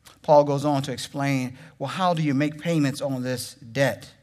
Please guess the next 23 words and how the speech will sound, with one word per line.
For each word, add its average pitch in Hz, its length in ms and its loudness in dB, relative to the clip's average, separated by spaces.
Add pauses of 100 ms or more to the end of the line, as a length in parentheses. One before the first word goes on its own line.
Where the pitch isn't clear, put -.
(500)
that 127 160 -2
is 131 160 -6
owed 147 320 0
but 127 120 -6
can 123 220 -2
never 127 240 0
be 120 140 -10
fully 120 500 -6
repaid?" 117 640 -4 (1400)
Paul 165 280 0
says, 127 600 -2 (760)
when 160 160 2
you 247 200 2
display 170 680 -4
the 170 140 -6
same 180 540 -2
deep 147 300 -4
concern 151 680 -4
that 123 200 -10
you 147 60 -6
have 139 400 -4
for 135 80 -12
yourselves 139 720 -6